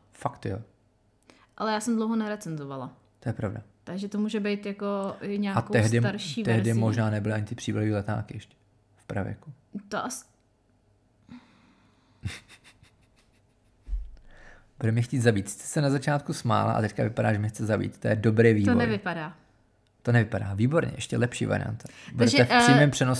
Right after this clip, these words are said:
Speaker 2: takže
Speaker 1: zabití.
Speaker 2: řekla bych, že tohle je náš poslední podcast.
Speaker 1: Já bych řekl, že to je tvůj
Speaker 2: Užijte
Speaker 1: poslední
Speaker 2: si ho.
Speaker 1: podcast. Jeden z nás, pro jednoho z nás to bude poslední podcast.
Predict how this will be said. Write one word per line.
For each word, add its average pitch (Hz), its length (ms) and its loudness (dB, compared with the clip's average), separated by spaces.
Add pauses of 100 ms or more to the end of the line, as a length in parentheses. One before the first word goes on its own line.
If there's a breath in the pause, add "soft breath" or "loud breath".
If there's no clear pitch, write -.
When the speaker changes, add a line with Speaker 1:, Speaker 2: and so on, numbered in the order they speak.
Speaker 2:
takže 123 220 6
Speaker 1:
zabití. 277 100 2
Speaker 2:
řekla 254 260 2
bych, 247 180 4
že 247 80 2
tohle 240 260 0
je 240 60 4
náš 240 220 2
poslední 262 360 -4
podcast. - 640 -10 (640)
Speaker 1:
Já 107 100 0
bych 113 100 2
řekl, 117 120 4
že 113 60 2
to 131 80 -2
je 117 60 2
tvůj 247 160 4
Speaker 2:
Užijte 233 160 8
Speaker 1:
poslední 196 240 2
Speaker 2:
si 196 100 -2
ho. 180 60 -4
Speaker 1:
podcast. 175 420 -6 (1600 loud breath)
Jeden 143 220 10
z 143 60 4
nás, 147 240 10
pro 151 140 8
jednoho 156 220 10
z 131 40 8
nás 135 180 6
to 139 60 -2
bude 139 120 8
poslední 127 340 2
podcast. - 560 -6